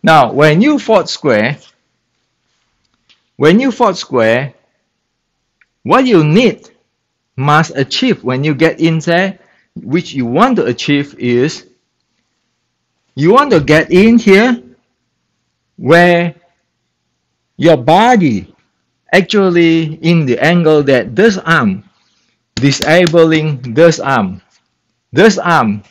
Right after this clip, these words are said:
actually make his, the other arm defensive. In the same time, my body press in and my leg is attacking. Okay, you need to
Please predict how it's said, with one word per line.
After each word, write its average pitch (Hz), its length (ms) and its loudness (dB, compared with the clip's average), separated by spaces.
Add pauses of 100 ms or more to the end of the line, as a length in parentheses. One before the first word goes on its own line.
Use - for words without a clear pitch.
(200)
actually 156 800 -2 (720)
make 185 420 0 (1000)
his, 139 200 -4
the 139 160 -6
other 147 340 0
arm 135 460 -2 (280)
defensive. 123 800 -4 (840)
In 151 120 0
the 127 120 0
same 202 260 0
time, 208 340 2
my 123 180 -2
body 143 500 0
press - 580 -2
in 196 420 0 (460)
and 131 240 -2
my 117 220 -2
leg 147 320 -2
is - 180 -10
attacking. 113 600 -10 (2000)
Okay, 139 480 -4
you 123 160 -4
need 214 400 -2
to 117 340 -4